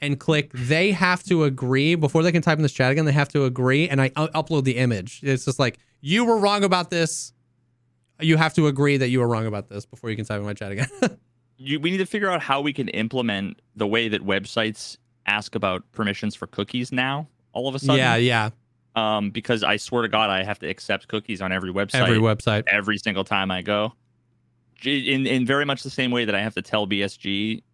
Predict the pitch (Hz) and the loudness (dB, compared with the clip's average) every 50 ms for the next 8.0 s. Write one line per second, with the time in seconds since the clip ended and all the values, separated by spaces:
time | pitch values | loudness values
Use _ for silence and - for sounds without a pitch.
0 | _ _ _ - 104 98 98 90 90 87 92 104 107 - 127 123 123 - 107 92 | _ _ _ -6 -4 -4 -2 -2 -2 -2 -2 -2 -2 -4 -6 -6 -4 -6 -4 -4
1 | 90 87 92 92 95 95 92 92 90 90 87 90 95 95 101 110 107 82 90 92 | -2 -2 -2 -2 -2 -2 -2 -2 -2 -2 -2 -4 -2 -2 -2 -4 -4 -6 -6 -6
2 | 95 - - 90 87 87 82 85 - 120 113 107 107 107 107 104 101 98 95 95 | -8 -6 -6 -8 -6 -6 -6 -4 -2 0 0 0 0 -2 -4 -4 -4 -6 -8 -10
3 | 101 _ _ _ _ _ _ 120 110 110 107 101 101 101 101 98 98 92 95 95 | -12 _ _ _ _ _ _ -8 -6 -6 -4 -4 -6 -6 -6 -8 -8 -8 -10 -10
4 | 90 - _ 98 82 80 80 78 73 73 82 - - - _ _ _ _ _ _ | -12 -10 _ -6 -6 -6 -4 -4 -4 -4 -6 -8 -10 -20 _ _ _ _ _ _
5 | _ _ _ _ 113 117 147 180 196 226 202 175 160 - 175 160 - 139 113 101 | _ _ _ _ -2 -2 -2 0 -2 -2 -4 -4 -4 -4 -6 -4 -2 -4 -6 -2
6 | - 107 104 104 101 - 76 71 82 - 98 92 - - 107 98 60 85 90 92 | -2 -2 -2 -2 -2 -6 -8 -10 -10 -10 -10 -14 -8 -4 -4 -4 -4 -4 -4 -4
7 | 87 92 101 117 120 120 - - 131 110 - 143 151 180 220 254 247 247 214 | -4 -2 -2 -2 -2 -4 -4 -8 -14 -14 -6 -2 -2 0 0 0 -2 -2 -4